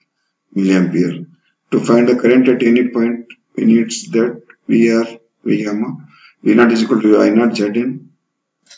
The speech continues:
uh, point zero six ninety-three point zero three minus twenty-one point twenty-five, and Z is equal to this one.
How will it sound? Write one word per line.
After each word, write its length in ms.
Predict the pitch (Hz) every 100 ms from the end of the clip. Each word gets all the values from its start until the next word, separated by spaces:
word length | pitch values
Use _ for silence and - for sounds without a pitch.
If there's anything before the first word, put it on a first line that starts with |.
| _
uh, 340 | 110 104 95 - - _ _
point 560 | 107 113 120 - - -
zero 160 | 110
six 380 | 113 113 110 -
ninety-three 680 | 107 107 101 104 98 123 120
point 200 | 110 104
zero 300 | 104 104 98
three 320 | 101 117 165 - _ _ _ _ _ _
minus 300 | 104 107 110
twenty-one 280 | 110 110 104
point 180 | 101
twenty-five, 560 | 104 101 101 - 117 - - _ _ _ _ _
and 120 | 107
Z 80 | 98
is 260 | 95 104 104
equal 140 | -
to 60 | 101
this 180 | 98 98
one. 440 | 110 143 - -